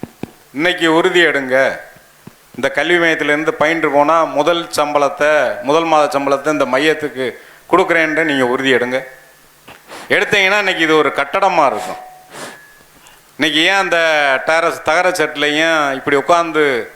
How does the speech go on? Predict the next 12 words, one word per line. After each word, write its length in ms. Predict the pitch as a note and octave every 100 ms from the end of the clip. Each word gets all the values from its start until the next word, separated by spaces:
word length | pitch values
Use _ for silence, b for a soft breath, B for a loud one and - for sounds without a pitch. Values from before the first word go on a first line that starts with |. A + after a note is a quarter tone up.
| -
பண்ற 320 | C3+ C#3 C#3
அவசியமே 500 | C3+ D#3+ D#3 D3+ D3+
இல்லை. 240 | C#3 G2+ E2+ - - _ - _ - - _ _ _ _ _ - -
அதனால 280 | C3 F3+ G3+
தயவு 380 | E3 E3 G#3+
செய்து 400 | G3+ G#3 G3+ G3+ E3 D#3 F3 - - -
தங்களது 360 | C#3+ D3 D3
அடையாளத்தை 720 | C3+ E3+ G3 G3 F#3 F3+ F3+ F#3 F#3+ - - - - - - -
இங்கே 180 | C3 D3
படிச்சுட்டு 460 | C#3+ E3+ F3 D#3
போனோன்னா 340 | D#3 D#3+ D#3+ D#3 C3
மறந்துடாதீங்க. 600 | C3+ C#3 B2+ G#2 F#2